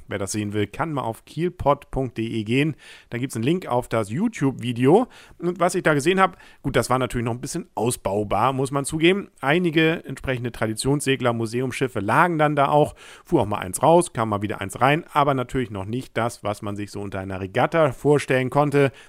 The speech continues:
Insbesondere fehlten die Segel. Das kam dann erst am Samstag und ich glaub auch am Sonntag. Da war dann tatsächlich auch auf dem Wasser eine Menge los. Im Hafen selber, ja,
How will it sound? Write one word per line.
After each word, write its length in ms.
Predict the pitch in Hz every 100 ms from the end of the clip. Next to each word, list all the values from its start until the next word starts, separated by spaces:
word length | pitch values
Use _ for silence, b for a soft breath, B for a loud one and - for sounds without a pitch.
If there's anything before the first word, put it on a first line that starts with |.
| B
Insbesondere 580 | 143 - 120 110 104 117
fehlten 460 | - 95 - 98
die 160 | 110 143
Segel. 640 | 104 104 147 135 131 110 b b
Das 320 | - 156 - -
kam 240 | 135 131
dann 120 | 127
erst 460 | - 110 113 - 101
am 140 | 98
Samstag 560 | 117 151 160 147 143 110
und 340 | - 151 -
ich 60 | 113
glaub 180 | 135 117
auch 60 |
am 180 | 107 101
Sonntag. 460 | 139 190 185 160 - B B B
Da 260 | 123 127 -
war 200 | 123 113
dann 140 | 107 110
tatsächlich 360 | 123 101 98
auch 160 | 95 92
auf 80 | -
dem 220 | 139 101
Wasser 400 | 104 - 95 87 -
eine 120 | 104
Menge 200 | 107 98
los. 320 | 104 196 226 - B B
Im 160 | 131 127
Hafen 260 | 160 156 127
selber, 400 | 165 202 208 - -
ja, 180 | 95